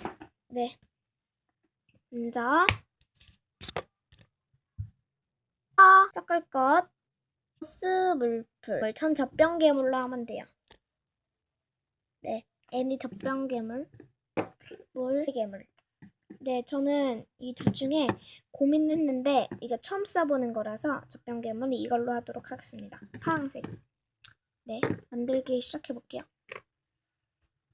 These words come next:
네, 먼저, 네, 섞을 거 준비해주세요. 네,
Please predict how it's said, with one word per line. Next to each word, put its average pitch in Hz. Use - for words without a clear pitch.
네, 247
먼저, 240
네, 233
섞을 339
거 277
준비해주세요. 226
네, 262